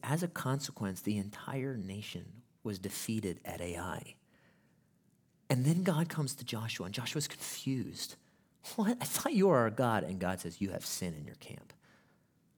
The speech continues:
And it says, then he comes to Achan and he says, "Confess and give God the glory. What did you do?"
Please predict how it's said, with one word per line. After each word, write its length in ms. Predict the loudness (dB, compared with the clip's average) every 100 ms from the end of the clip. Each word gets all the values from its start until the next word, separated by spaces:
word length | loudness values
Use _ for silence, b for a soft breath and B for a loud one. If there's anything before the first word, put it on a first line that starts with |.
| _ _ _ _ _ _ _ _ _
And 100 | -4
it 60 | 0
says, 280 | 2 2 2
then 260 | 2 0 -10 -20 _ _ _ _
he 120 | -4
comes 300 | 0 0 0
to 180 | -4 -4
Achan 220 | -4 -6
and 100 | -8
he 60 | -8
says, 260 | -6 -6
"Confess 640 | -10 -10 -6 -4 -4 -4 -6
and 220 | -8 -8
give 320 | -4 -4 -4 -4
God 280 | -6 -4
the 80 | -6
glory. 460 | -6 -6 -6 -10 -10
What 260 | -8 -6 -6
did 220 | -8 -6
you 160 | -8 -8
do?" 340 | -8 -10 -12